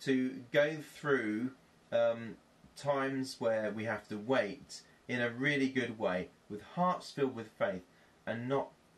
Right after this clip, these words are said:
sinning, and not letting worry in, and not letting anger into our lives. So the best way to move away from worry and anger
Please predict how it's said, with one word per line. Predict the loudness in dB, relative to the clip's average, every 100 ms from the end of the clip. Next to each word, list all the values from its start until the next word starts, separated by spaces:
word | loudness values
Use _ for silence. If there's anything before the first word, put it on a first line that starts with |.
| _ -20
sinning, | -6 -2 0 -2 -6 -12 -16 -8
and | 0
not | 0 2
letting | -2 0 0
worry | 2 2 2 -2
in, | -4 -8 -16 -10
and | -2
not | 0 0
letting | -2 -2 -4
anger | -4 -4 -6
into | -6 -6 -8 -8
our | -8 -8
lives. | -8 -10 -14 -20 -20 _ -20 -20 _
So | -14
the | -10
best | -4 -4 -4 -4
way | -2 -2 -4
to | -8
move | -6 -6 -4
away | 0 2 0
from | -2 -8 -8
worry | -8 -8 -8
and | -10
anger | -12 -12 -8 -8